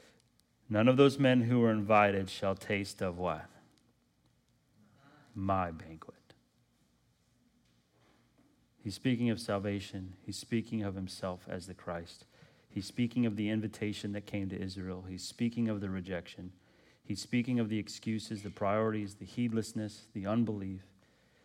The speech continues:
He's s-, exposing to them what has stopped them and hindered them from coming to salvation. And now he's showing clearly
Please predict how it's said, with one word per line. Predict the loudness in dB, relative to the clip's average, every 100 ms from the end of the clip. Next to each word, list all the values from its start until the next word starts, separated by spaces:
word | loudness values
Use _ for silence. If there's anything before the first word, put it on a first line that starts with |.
| _ _ _
He's | -6 -6 -10 _ -20 _ -18
s-, | -14 -8
exposing | -8 -8 -6 6 8 8 6 2
to | 2
them | 0 0 0
what | -2
has | -4
stopped | -8 -14 -16 4 6 6 4
them | 0 0
and | -2
hindered | -2 0 2 2
them | 0 -2
from | -4 -10
coming | -6 0 2 2
to | -2
salvation. | -6 -6 -6 -8 -14 -18 -20 _ _ _ _ _ _ _ _ _ _ _ _ _ _ _ _ _ _ _ _ _ _ -6
And | -2
now | 0 0
he's | -2 -4
showing | -2 2 4 4
clearly | 0 0 0 0 -2 -6